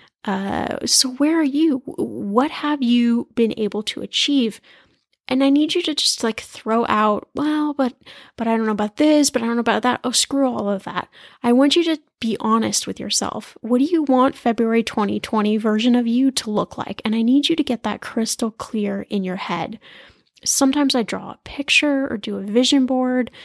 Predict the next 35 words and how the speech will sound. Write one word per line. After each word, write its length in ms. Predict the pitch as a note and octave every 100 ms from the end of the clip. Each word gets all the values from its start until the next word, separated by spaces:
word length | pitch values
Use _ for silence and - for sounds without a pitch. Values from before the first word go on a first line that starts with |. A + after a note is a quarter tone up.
| - - - - _
You 260 | A3 A#3+ D#4
know 160 | E4+
you, 400 | D4+ A3+ A#3 -
so 280 | G#3 - A3+
do 200 | F#3 A#3+
you. 540 | A3+ G#3 G#3+ - - _ _ _ -
What 220 | B3+ C#4
will 160 | D#4+ D#4+
keep 340 | - C#4+ C#4
that 420 | A#3+ A3+ A#3+ -
vision 640 | - A3 G3+ F#3 E3 G#3 _ _ _ _ _ _ _ _ -
in 120 | A3
the 80 | G#3
forefront 880 | - B3+ B3+ C4 - G#3 F#3+ - - -
of 160 | A#3 G3
your 140 | G3+
mind? 440 | F#3+ G3 G#3+ - -
Because 240 | - -
that's 300 | C4 D#4 - A#3+ G#3
really 380 | A#3 A#3 G#3+
important. 540 | G3 G3 A3+ F#3 F3+ F#3+
That 260 | A3 D4
is 160 | D4 B3
gonna 240 | B3+ A#3+
get 360 | G#3 - F#3+ -
you 160 | A3 A#3
through 380 | - - A#3
those 260 | A3 G3 G3+
moments 460 | F#3 F#3+ G3 G3+ -
of, 400 | G#3 F#3+ F#3 - - - - _ -
"I 120 | G#3
don't 140 | G#3+ G3+
wanna 200 | F3 F3+
do 140 | E3
this. 360 | - A3+ -